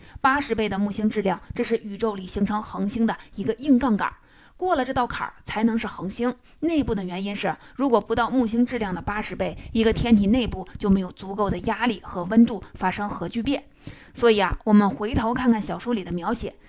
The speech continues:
那么多黑石碑凑在一起，在木星里面绕圈儿，我们就可以理解成这个动作就是黑石碑们在从一个异次元的空间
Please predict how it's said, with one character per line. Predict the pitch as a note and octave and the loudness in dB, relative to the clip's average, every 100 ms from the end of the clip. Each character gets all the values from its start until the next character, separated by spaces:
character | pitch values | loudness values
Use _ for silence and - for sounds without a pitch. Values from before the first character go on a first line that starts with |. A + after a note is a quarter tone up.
| - | -4
那 | - C4+ | 6 8
么 | C4 | 8
多 | G#3 G3+ | 6 -2
黑 | G3 A3+ | -2 -4
石 | G#3+ G3 | -4 -4
碑 | G3+ G#3 - | -4 -4 -4
凑 | - A#3 | -4 -4
在 | G3 | -6
一 | G#3 | -6
起， | G3 - E3+ - - | -10 -12 -14 -16 -10
在 | G3 F3+ | -6 -2
木 | B3 C4 | 4 4
星 | A3 A#3 | 4 4
里 | G3+ | 4
面 | E3+ F3+ F3 - | 2 -8 -10 -2
绕 | A#3+ F#3+ | 0 0
圈 | - A#3 | 4 2
儿， | B3+ - - - | 2 -6 -10 6
我 | |
们 | A#3 | 6
就 | D4 | 6
可 | E4 - | 2 -4
以 | D4 | -4
理 | A3+ G3+ | -6 -6
解 | F#3+ | -6
成 | - F3+ - | -6 -8 -10
这 | - | -8
个 | D4 | -6
动 | D4 D4+ | 4 4
作 | G3+ F#3 - | 4 0 -8
就 | - | -10
是 | G3+ F3 | -8 -6
黑 | - B3 | -6 -6
石 | A#3 G#3+ | -2 -2
碑 | A#3+ B3+ | 0 2
们 | B3 - - - | 0 -2 -12 -2
在 | G3+ | 0
从 | F#3 G3+ | 0 -2
一 | G3 | -2
个 | G3 A3 - | -4 -6 -6
异 | D4 | -8
次 | A3+ - | -8 -10
元 | F#3 D#3 | -10 -8
的 | F3 | -8
空 | - A3 | 0 2
间 | A3+ B3 | 4 2